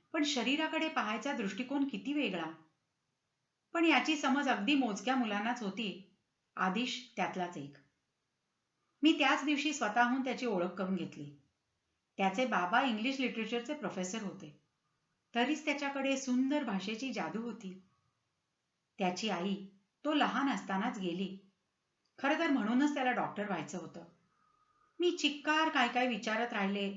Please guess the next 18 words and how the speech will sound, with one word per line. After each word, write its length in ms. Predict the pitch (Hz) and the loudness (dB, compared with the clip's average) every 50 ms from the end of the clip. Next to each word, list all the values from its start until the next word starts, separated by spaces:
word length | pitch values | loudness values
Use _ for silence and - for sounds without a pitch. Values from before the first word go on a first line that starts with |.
| - - - _ _ _ _ _ _ | -8 -14 -20 _ _ _ _ _ _
तो 60 | 311 | 0
मोघम 440 | 302 262 254 233 220 214 277 277 269 | 2 4 4 4 4 4 2 2 2
उत्तरं 340 | 233 - - 220 226 247 233 | 0 0 0 0 2 2 2
देत 200 | 202 185 196 196 | 0 0 -2 -2
राहिला. 320 | 190 175 156 151 147 147 147 - - _ _ _ _ _ _ _ _ _ _ _ _ _ _ _ _ _ | -4 -4 -4 -6 -8 -8 -10 -12 -18 _ _ _ _ _ _ _ _ _ _ _ _ _ _ _ _ _
त्यात 300 | - 185 170 170 170 - | -4 -2 -2 -2 0 0
मधूनच 600 | 190 185 185 208 254 262 254 220 - - - - _ _ _ _ _ _ _ _ _ _ | 0 0 2 2 0 2 0 0 -2 -6 -12 -18 _ _ _ _ _ _ _ _ _ _
एखादं 380 | - 247 240 - 277 294 311 320 | -4 -2 -2 -2 -2 0 0 0
सुंदरसं 800 | 294 - - 277 277 285 294 294 294 294 294 247 - - 254 254 | -2 -2 0 2 4 8 8 10 10 8 6 2 0 -2 -2 -2
वाक्य 340 | 226 180 170 - - 254 269 | -2 -2 -4 -4 -2 -2 -2
लपलेलं 420 | 254 190 - - 165 175 185 214 | -2 -2 -2 -2 -2 -2 -2 -2
असायचं. 400 | 190 180 - 151 147 143 - - - - _ _ _ _ _ _ _ _ _ _ _ _ _ _ _ _ _ _ _ _ _ _ _ _ _ _ - | -4 -4 -6 -8 -10 -10 -12 -16 -20 -20 _ _ _ _ _ _ _ _ _ _ _ _ _ _ _ _ _ _ _ _ _ _ _ _ _ _ 0
आम्ही 220 | 220 220 262 302 | 2 6 6 6
डान्स 360 | 285 240 220 208 247 285 269 - | 8 8 6 6 6 6 4 4
पार्टनर 380 | - 233 226 220 226 254 262 | 6 6 6 6 4 4 4
झालो 260 | 247 226 190 185 196 | 4 4 4 4 4
होतो 140 | 220 202 254 | 2 0 0
योगायोगाने. 800 | 285 277 240 185 170 175 180 190 175 - 151 143 151 151 - - | 0 2 0 0 0 2 0 0 0 -2 -4 -6 -6 -8 -10 -12